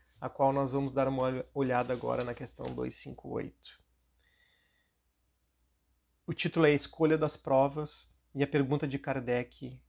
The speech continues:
é a seguinte. Na espiritualidade, antes de começar uma nova existência,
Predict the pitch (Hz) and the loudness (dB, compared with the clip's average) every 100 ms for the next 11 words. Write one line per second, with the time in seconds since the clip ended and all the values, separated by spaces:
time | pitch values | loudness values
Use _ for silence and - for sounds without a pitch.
0 | _ - 120 - 139 113 113 110 - - | _ -8 -8 -8 -14 -10 -10 -10 -16 -20
1 | _ _ _ _ _ _ _ _ _ 175 | _ _ _ _ _ _ _ _ _ -2
2 | 202 269 269 - 190 175 - 139 135 120 | 0 0 -2 -6 -4 -4 0 2 2 2
3 | 117 120 117 120 98 _ - 143 165 165 | 4 2 0 -8 -16 _ -4 -2 -2 -4
4 | 156 160 147 143 - - 131 131 131 131 | -6 -4 -6 -6 -8 -2 0 0 0 -2
5 | 123 120 127 123 143 139 - 131 127 - | -2 -6 -6 -8 -10 -12 -8 -6 -6 -12
6 | - 202 | -12 -12